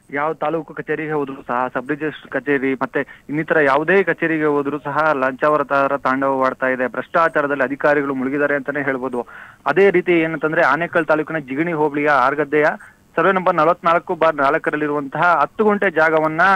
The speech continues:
ಸರ್ವೆ ಮಾಡಿ ಬಂದೋಬಸ್ತ್ ಮಾಡಿಕೊಡುವಂತ ವಿಚಾರಕ್ಕೆ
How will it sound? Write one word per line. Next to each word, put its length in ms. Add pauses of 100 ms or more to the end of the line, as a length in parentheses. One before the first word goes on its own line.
(840)
ಸರ್ವೆ 240
ಮಾಡಿ 260
ಬಂದೋಬಸ್ತ್ 460
ಮಾಡಿಕೊಡುವಂತ 720
ವಿಚಾರಕ್ಕೆ 960